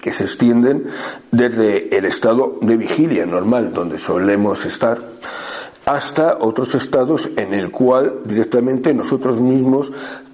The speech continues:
mantenemos un estado de, de inconsciencia o sueño. Es decir, se producirá toda una graduación en el mundo que, que será, eh, mayormente la predominancia de cómo nosotros nos vamos a comunicar y vamos a entender ese com-,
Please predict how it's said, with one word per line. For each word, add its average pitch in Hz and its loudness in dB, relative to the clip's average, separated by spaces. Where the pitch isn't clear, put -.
mantenemos 123 2
un 127 2
estado 139 2
de, 110 -2
de 104 2
inconsciencia 123 0
o 92 2
sueño. - -2
Es 107 2
decir, 113 0
se - 0
producirá 101 2
toda 139 0
una 131 2
graduación 107 2
en 104 2
el 107 4
mundo 127 2
que, 117 0
que - 0
será, 113 2
eh, 131 -2
mayormente 123 2
la 113 2
predominancia 110 2
de 107 0
cómo 143 2
nosotros 120 -2
nos 101 0
vamos 120 2
a 117 0
comunicar 98 -2
y 110 -2
vamos 120 2
a 104 -2
entender 98 -2
ese 101 0
com-, 90 -6